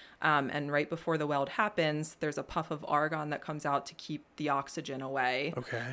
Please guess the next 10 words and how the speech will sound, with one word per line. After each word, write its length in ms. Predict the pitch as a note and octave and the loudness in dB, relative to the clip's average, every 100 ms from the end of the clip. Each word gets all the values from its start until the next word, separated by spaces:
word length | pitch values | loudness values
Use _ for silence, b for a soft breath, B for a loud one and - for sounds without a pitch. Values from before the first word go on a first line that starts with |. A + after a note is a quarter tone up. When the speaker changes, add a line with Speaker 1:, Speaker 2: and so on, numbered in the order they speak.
| - | -4
Speaker 1:
to 120 | E3+ | 0
then 240 | C#3+ C3+ | 2 2
make, 240 | C#3+ B2+ - | 0 -2 -4
like, 160 | C#3 | -2
a 80 | C#3 | -2
clean, 600 | C#3+ - D3 C3+ C3+ C#3 - | -6 -6 -6 -4 -6 -8 -10
a 60 | - | -12
clean 320 | - D3 C#3 | -6 -6 -2
weld. 180 | C#3 A#2+ | 2 4
Speaker 2:
Weld. 240 | B2 B2 | 2 0